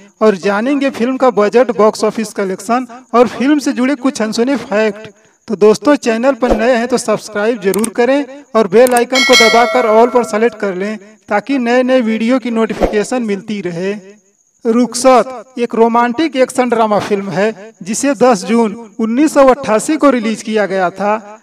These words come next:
फिल्म के निर्माता हैं फिलिप चेरियन और फिल्म को निर्देशित किया है सिमी गरेवाल ने। इस फिल्म में अपनी अदाकारी का जादू बिखेरा है मिथुन चक्रवर्ती,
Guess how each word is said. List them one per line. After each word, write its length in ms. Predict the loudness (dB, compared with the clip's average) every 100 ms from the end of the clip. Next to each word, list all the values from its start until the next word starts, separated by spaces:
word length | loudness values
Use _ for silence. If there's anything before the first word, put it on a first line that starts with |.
| -6
फिल्म 280 | 0 2 2
के 120 | 0
निर्माता 520 | 0 0 2 2 2
हैं 120 | 2
फिलिप 320 | 2 -2 -2 -4
चेरियन 540 | 0 0 2 0 -2 -4 -6 2
और 120 | 2
फिल्म 300 | 2 0 2
को 120 | 2
निर्देशित 600 | 2 0 0 0 0 -4
किया 220 | 0 2
है 80 | 2
सिमी 340 | 0 -2 -2 0
गरेवाल 540 | 2 4 6 4 4
ने। 260 | 0 -6 -8 -14 _ _ _
इस 180 | 0 0
फिल्म 280 | 0 2 2
में 100 | 4
अपनी 260 | 2 2 2
अदाकारी 520 | 2 2 2 0 0
का 160 | 0 2
जादू 340 | 2 2 0
बिखेरा 460 | -2 -4 -2 0 0
है 480 | 0 -2 -6 -16 -8
मिथुन 280 | -2 0 2
चक्रवर्ती, 680 | 2 0 2 2 0 -4